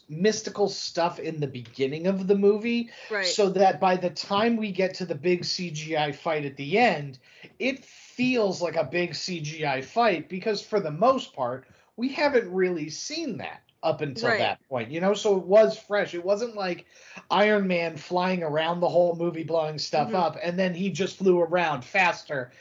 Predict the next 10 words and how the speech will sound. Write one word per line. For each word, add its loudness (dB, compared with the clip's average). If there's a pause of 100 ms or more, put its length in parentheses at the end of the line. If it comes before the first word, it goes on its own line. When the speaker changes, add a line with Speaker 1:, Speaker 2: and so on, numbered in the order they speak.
(180)
Speaker 1:
and 2
blew 4
up 0
more 2
Speaker 2:
More 8
Speaker 1:
stuff -2
at 2
Speaker 2:
stuff. -4
Speaker 1:
the 2
end. 4